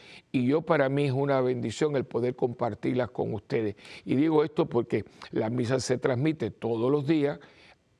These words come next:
el rosario a las seis y media, de seis y media a siete, porque voy a explicarle la dinámica. Ustedes saben que para la gloria de Dios, y recen mucho para que eso nunca se acabe,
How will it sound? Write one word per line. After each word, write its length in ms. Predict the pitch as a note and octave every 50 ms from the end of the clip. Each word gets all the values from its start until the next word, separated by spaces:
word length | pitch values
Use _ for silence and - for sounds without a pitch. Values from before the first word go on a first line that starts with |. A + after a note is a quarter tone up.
| _ _ -
el 180 | - A2+ A2 A#2
rosario 640 | A2+ A2 - - D#3 D#3 C#3 B2+ A#2 B2 D3 - -
a 140 | - - G#2
las 160 | G#2+ G2 G2+
seis 360 | - - - - A#2 A#2 A#2+ C3+
y 40 |
media, 440 | D3 C#3+ C3+ C3 B2+ C3 C#3 D3 D3 - - - - - _ -
de 120 | - A2
seis 260 | G#2 - - C3 B2+ B2
y 40 |
media 320 | A#2+ C3 B2+ B2 B2+ B2+ A#2
a 20 |
siete, 460 | - - C3+ B2+ A#2+ - - A#2+ - - - - - - - - _
porque 400 | - - C3 B2+ - - C#3+ - - - -
voy 320 | G2+ G#2+ - - C3 C3+ D#3
a 40 |
explicarle 460 | D#3 - D3 D3+ C#3 - D3+ D3+ D#3 D3
la 160 | C#3 C3 A#2+
dinámica. 640 | A#2 A#2 A#2+ A2+ A2+ A#2 A2+ G#2+ - - G#2+ G#2 - - _ - -
Ustedes 400 | - G#2+ - - - B2+ A#2+ -
saben 300 | - C3 B2+ C3 C#3 C3+
que 140 | - - G2+
para 240 | - G#2+ G#2 G#2+ G#2
la 140 | G#2+ G#2+
gloria 400 | G#2+ A#2 C3+ D3+ D#3+ D#3 D#3+ D3
de 160 | B2 A2+ A2 G#2+
Dios, 340 | A2 A2+ B2 C3 - - _ - - - -
y 100 | - B2
recen 460 | B2 C3 C3+ A#2+ - C3+ A#2+ G#2+ A#2+
mucho 240 | C3 C#3 - A2+ -
para 240 | - A2 A2 A2+ -
que 80 | A#2+
eso 220 | A2 - - G#2+ A#2+
nunca 460 | B2 D3 E3 D#3 D3 B2+ - - -
se 140 | - - -
acabe, 380 | A#2 A#2 A2+ A2+ A#2 B2+ C3